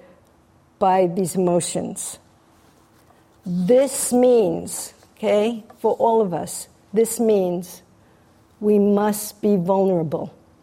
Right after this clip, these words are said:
to ourselves and to others. This means,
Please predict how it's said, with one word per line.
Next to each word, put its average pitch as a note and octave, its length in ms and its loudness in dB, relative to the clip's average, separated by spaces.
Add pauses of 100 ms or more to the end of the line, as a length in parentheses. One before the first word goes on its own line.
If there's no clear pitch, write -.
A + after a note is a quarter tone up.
(440)
to F#3+ 160 -2
ourselves A3 760 0 (600)
and G3 220 -2
to F#3 180 -4
others. F3 540 -4 (580)
This A#3 600 0
means, A3+ 840 0